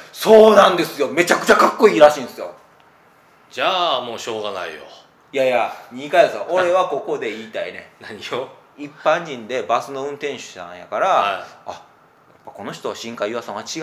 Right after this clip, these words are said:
Speaker 1: うんやなと。
Speaker 2: うん。
Speaker 1: うん、金持ちの人たちとかとは、あー、社長とかじゃなくていいんやって。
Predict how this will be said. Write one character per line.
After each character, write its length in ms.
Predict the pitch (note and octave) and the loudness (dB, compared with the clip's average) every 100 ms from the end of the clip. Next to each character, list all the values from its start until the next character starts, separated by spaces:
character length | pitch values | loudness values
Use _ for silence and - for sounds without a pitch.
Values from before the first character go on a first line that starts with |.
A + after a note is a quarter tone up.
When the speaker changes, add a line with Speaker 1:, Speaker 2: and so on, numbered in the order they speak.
| F3 | -8
Speaker 1:
う 40 | |
ん 20 | E3 | -8
や 140 | C#3 | -10
な 100 | G3 | -10
と。 300 | G#3 E4+ - - G2+ F#2 - | -10 -12 -14 -16 -16 -16 -14
Speaker 2:
う 60 | A2 | -14
ん。 40 | |
Speaker 1:
う 0 | A2 | -12
ん、 60 | - | -8
金 260 | A2 A2 | -6 -6
持 180 | A2 A2+ | -6 -8
ち 140 | A2 G#2 | -10 -10
の 200 | G2+ F#2 | -10 -10
人 140 | - | -10
た 120 | B2 G#2+ | -8 -8
ち 100 | - | -10
と 80 | |
か 80 | G#2+ | -14
と 60 | G#2 | -12
は、 140 | G2 - _ - - _ | -12 -14 _ -20 -20 _
あ 520 | A2 G#2 G2+ G2 G2 G2 - B2 | -8 -6 -4 -4 -6 -8 -16 -14
ー、 100 | G2+ | -6
社 180 | C#3+ | -4
長 140 | C#3 C#3+ | -4 -6
と 120 | B2 | -6
か 80 | G#2+ | -10
じ 80 | A2 | -10
ゃ 40 | |
な 100 | D3 | -10
く 80 | - | -10
て 100 | B2 | -10
い 40 | |
い 40 | F3 | -10
ん 40 | |
や 100 | |
っ 20 | |
て。 60 | D3 | -10